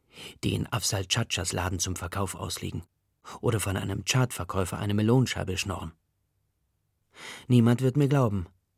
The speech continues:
aber ich bin hundert pro sicher, dass meine Nase von den vielen Gerüchen nach Tee, rohem Fleisch, Brot, Kebab und Rotis im Basar jedes Mal länger wird.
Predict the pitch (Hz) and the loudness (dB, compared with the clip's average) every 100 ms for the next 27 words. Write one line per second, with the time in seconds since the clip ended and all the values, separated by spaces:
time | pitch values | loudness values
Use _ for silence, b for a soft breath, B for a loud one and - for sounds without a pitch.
0 | B B B B 123 123 - 131 143 139 | B B B B -2 0 0 0 2 0
1 | - - 170 214 202 - - 160 127 98 | -2 -2 2 4 2 -2 -6 -4 -2 -4
2 | 87 92 - _ _ _ _ B B B | -4 -6 -8 _ _ _ _ B B B
3 | - 113 101 92 90 113 160 135 - - | -10 -6 -4 -2 0 2 2 0 -4 -14
4 | - _ _ _ _ _ - 87 82 - | -20 _ _ _ _ _ -8 -6 -4 0
5 | 131 107 101 123 165 92 87 - - - | 2 2 0 -4 -6 -8 -8 -10 -12 -4
6 | 117 101 82 _ _ - 80 90 90 113 | -2 -2 -6 _ _ -14 -10 -8 -8 -4
7 | 120 98 - - _ - 117 120 - - | -2 -2 -6 -10 _ -6 -2 -2 -4 -8
8 | 127 123 92 - 110 107 139 101 95 92 | -4 -2 -4 -8 -6 0 0 -2 -8 -6
9 | 98 107 113 127 B B B B 127 175 | -4 0 0 0 B B B B 4 4
10 | 185 170 170 180 156 - 82 - | 2 0 -2 -2 -4 -6 -10 -14